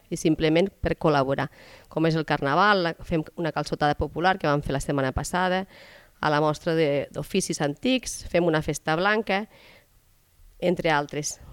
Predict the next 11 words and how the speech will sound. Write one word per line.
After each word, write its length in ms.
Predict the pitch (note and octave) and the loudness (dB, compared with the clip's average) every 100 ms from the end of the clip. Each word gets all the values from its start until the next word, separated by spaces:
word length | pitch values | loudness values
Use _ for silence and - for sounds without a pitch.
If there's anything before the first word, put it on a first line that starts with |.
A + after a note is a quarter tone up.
| - | -20
Sempre 320 | - G3 G3 | -2 0 0
estem 240 | F#3 F#3 F#3+ | 2 2 4
disposats 480 | F3+ - F3 E3+ E3+ | 2 2 2 2 0
a 60 | |
col·laborar 400 | - E3 D3+ D3+ D3+ | 2 2 4 2 0
pel 140 | D#3 | -4
poble 340 | - F#3+ A3+ | 0 0 0
i 60 | G#3 | 0
amb 140 | E3+ | 0
les 80 | D#3+ | 0
associacions. 720 | C#3 D#3 - - - D3+ D#3 | -4 -6 -10 -10 -10 -8 -6